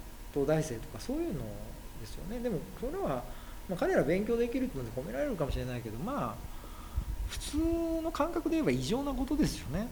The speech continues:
点数取るのが嬉しいなんていうのはね、おかしいですよ、本当は。だけどそういう感覚でいるから、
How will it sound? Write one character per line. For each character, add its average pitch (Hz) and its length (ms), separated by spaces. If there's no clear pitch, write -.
点 226 160
数 277 140
取 208 180
る - 20
の 180 60
が 110 140
嬉 123 180
し 233 100
い 240 40
な 165 100
ん 113 60
て 107 120
い 104 40
う - 20
の 104 340
は 151 60
ね、 165 40
お - 40
か 240 80
し - 160
い 339 60
で 135 60
す - 160
よ、 104 120
本 120 180
当 110 140
は。 113 120
だ 269 100
け 233 60
ど 180 80
そ 330 240
う 349 40
い 349 40
う 339 60
感 294 200
覚 269 200
で 269 80
い 269 80
る 226 80
か 226 160
ら、 165 360